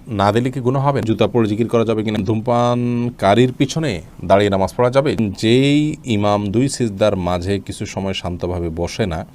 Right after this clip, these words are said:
তার পেছনে কি নামাজ পড়া যাবে? চার রাকাত সুন্নত নামাজের তৃতীয় রাকাত ও চতুর্থ রাকাতে সূরা ফাতিহার পর অন্য সূরা বা আয়াত পড়তে হবে? মসজিদ থেকে বাচ্চাদের বের করে দেওয়ার ব্যাপারে কিছু বলবেন কি? তামাক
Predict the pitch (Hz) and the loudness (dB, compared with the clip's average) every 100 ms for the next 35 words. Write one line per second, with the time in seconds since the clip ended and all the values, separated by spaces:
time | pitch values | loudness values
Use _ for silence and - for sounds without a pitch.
0 | - - - - 87 85 92 104 95 92 | -20 -20 -20 -2 -2 0 -6 -4 -6 -6
1 | 92 95 - - - - - - - - | -6 -6 -10 -20 -20 -20 -20 -20 -20 -20
2 | - - 87 82 80 - 107 98 98 143 | -20 -10 -4 -4 -4 -6 -6 -4 -2 -4
3 | - - - - 123 131 135 135 143 143 | -6 -20 -4 6 8 8 6 2 0 0
4 | 151 151 151 151 123 123 117 120 123 113 | 0 0 0 -2 0 4 4 2 -4 -2
5 | 107 110 107 107 101 101 92 101 95 101 | -2 2 0 -2 -4 -4 -4 -2 -2 0
6 | 90 90 - 90 85 82 80 85 82 - | -2 -4 -2 0 2 0 2 2 2 -2
7 | 87 - 139 180 180 - - - 165 123 | -4 -2 0 2 2 -2 -16 -6 0 0
8 | 117 147 147 151 120 113 135 123 120 139 | 0 -2 -2 2 2 2 -2 2 2 2
9 | 156 127 117 113 113 110 113 117 127 160 | 0 2 2 2 0 0 0 2 2 -2
10 | - 92 - 117 113 143 | -4 -6 2 4 6 4